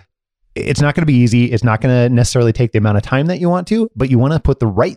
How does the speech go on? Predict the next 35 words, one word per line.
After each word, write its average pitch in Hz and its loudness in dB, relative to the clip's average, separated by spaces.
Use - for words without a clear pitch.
things 165 0
in 165 0
place. 139 -2
Give 98 -4
a 110 2
little 151 2
bit 190 0
of 175 -4
consideration 143 0
up - -6
front 160 -2
to 113 2
putting 127 0
the 113 2
right 101 -2
things 147 0
in 139 0
place 90 -2
so 123 0
that 117 0
you 110 0
can 104 0
make 107 0
it 110 2
across 104 -2
the 95 -4
finish 92 -2
line, 71 -8
whatever 87 0
that, 80 -6
that 101 -2
looks 87 -4
like. - -10
So, 135 2
uh, 110 0